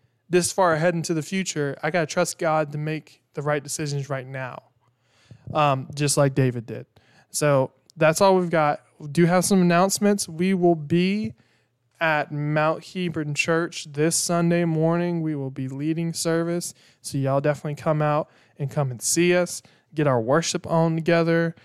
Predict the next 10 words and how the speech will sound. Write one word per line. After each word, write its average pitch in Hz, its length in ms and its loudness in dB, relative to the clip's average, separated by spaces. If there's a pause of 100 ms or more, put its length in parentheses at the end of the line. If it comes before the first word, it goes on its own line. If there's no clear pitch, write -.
(220)
Get 147 180 -2
some 131 360 -6 (180)
preaching 170 420 0
on 165 300 0
together. 165 680 0 (320)
Do 160 160 2
all 175 220 6
those 175 300 2
things 175 440 0
together 175 520 0